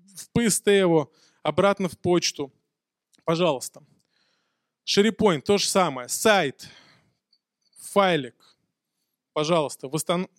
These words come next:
восстанавливайте. А, для А Д, для сиквела,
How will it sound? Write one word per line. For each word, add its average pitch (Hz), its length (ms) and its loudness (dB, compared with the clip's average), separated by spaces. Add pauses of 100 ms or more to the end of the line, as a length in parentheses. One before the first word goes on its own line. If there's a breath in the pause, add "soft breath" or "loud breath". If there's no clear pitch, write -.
(140)
восстанавливайте. 165 1000 -2 (500 soft breath)
А, 143 400 2
для 180 240 2
А 196 40 0
Д, 165 280 -2 (380)
для 180 920 0
сиквела, 151 640 -6